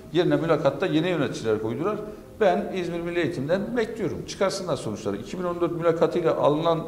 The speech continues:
okul müdürlerinin ne kadarı görevinin başında, ne kadarı, ne kadar başarı sağlamış. Bunun istatistik sonuçlarını ortaya koysunlar. Hep beraber konuşalım. Şimdi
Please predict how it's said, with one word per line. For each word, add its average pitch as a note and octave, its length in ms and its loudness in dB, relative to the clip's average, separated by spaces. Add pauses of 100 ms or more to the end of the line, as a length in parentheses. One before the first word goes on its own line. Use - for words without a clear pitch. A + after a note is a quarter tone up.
(160)
okul D3+ 240 2
müdürlerinin D#3 520 4
ne G#3+ 100 6
kadarı F3 280 10
görevinin G2+ 480 4
başında, A2+ 360 -2 (420)
ne B3 180 8
kadarı, A3+ 440 6 (240)
ne G#3 200 4
kadar B3 280 6
başarı A#3+ 320 6
sağlamış. D#3 380 4 (100)
Bunun B3 280 0
istatistik G#3 540 0 (460)
sonuçlarını F#3+ 540 4
ortaya A3+ 400 8
koysunlar. G3+ 420 2 (340)
Hep G#3+ 180 4
beraber G3 360 8
konuşalım. G3 420 2 (3000)
Şimdi C4 420 -2